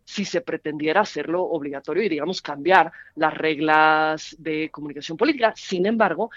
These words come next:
eso no podría hacerse en este momento,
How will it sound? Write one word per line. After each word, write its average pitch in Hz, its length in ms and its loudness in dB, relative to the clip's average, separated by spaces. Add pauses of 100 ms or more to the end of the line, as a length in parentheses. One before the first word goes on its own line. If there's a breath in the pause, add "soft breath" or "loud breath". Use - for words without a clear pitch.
(200 loud breath)
eso 185 320 0
no 175 180 -2
podría 160 420 0
hacerse 151 540 -4
en 151 120 -4
este 165 200 -6
momento, 156 500 -2